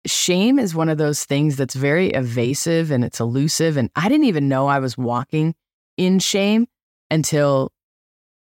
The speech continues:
I kind of began to break free from shame. And I shouldn't even say break free from it. I definitely have broken free from a lot of shame in my life, but I think more of just coming to this place of awareness and acknowledging it and seeing it for what it is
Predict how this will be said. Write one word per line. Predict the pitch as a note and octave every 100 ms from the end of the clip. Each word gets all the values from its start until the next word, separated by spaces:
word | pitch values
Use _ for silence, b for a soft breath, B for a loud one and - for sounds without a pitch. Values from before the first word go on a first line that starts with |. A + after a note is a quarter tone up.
| _
I | D3+
kind | - D#3
of | D3+
began | C#3+ C3+ D3 D3
to | C3+
break | C3+ C3 - _
free | B2+ C#3
from | D3+ G3 G3
shame. | F#3+ - G#3+ A3 A3+
And | E3
I | D#3
shouldn't | - D4
even | D4+ F#3+
say | D#3+
break | C#3 C3+ C#3 -
free | - D3+
from | D3+ B2+ B2
it. | - - _ _ _ _ _ _ _ -
I |
definitely | F#3 A3 B3+ F#3+ C3+
have | C#3 D3 C3
broken | C#3 B2+ C3
free | C#3+ C3+
from | - B2
a |
lot | B2 A#2+ D3 D#3
of |
shame | - B2+ B2
in | A#2+
my | A#2+
life, | A#2 G#2 - -
but | D3 - _ _ _ -
I | F3+
think | - A3 C4+
more | G#3 E3 F3
of | D#3+
just | C#3+ D3+ - - -
coming | D#3 F3+
to | G#3
this | E3+ D3
place | - D3 -
of | C#3 C3+
awareness | C3 A#2+ B2 C3+ F3 G#3 -
and | D3
acknowledging | C3 B2+ B2 A#2 A#2+ D3+ E3 G3+
it | A3+ - _
and | D#3 C#3+
seeing | - - - C3+ D3
it | E3 -
for | E3
what | D3 C3+
it | B2
is | B2 C#3 G3